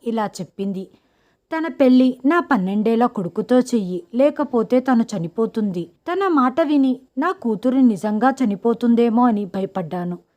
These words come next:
అందుకే నా కూతుర్ని వెంటనే తన కొడుకుతో వివాహం చేశాను. పెళ్లి తర్వాత రోజురోజుకి నా కూతురి ఆరోగ్యం మెరుగుపడటం చూసి నేను ఆశ్చర్యపోయాను. ఒకరోజు నాకు అనుమానం వచ్చి రాత్రి నా కూతురి గదిలో దాక్కున్నాను.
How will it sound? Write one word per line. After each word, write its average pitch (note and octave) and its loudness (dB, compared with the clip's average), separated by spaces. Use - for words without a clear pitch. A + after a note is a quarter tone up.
అందుకే B3 -2
నా G4 -2
కూతుర్ని C4+ 2
వెంటనే A#3+ 0
తన E4+ -2
కొడుకుతో A#3 -2
వివాహం G#3+ -2
చేశాను. F3+ -4
పెళ్లి C#4 0
తర్వాత D4 0
రోజురోజుకి C4 -2
నా C4+ 2
కూతురి A3 -2
ఆరోగ్యం G3+ -2
మెరుగుపడటం A3 -2
చూసి G#3+ -6
నేను G#3+ -6
ఆశ్చర్యపోయాను. F#3 -4
ఒకరోజు D4 0
నాకు D4 0
అనుమానం A#3+ 2
వచ్చి B3 -2
రాత్రి F4+ -2
నా E4 0
కూతురి G#3+ -4
గదిలో G#3 -2
దాక్కున్నాను. F#3+ -6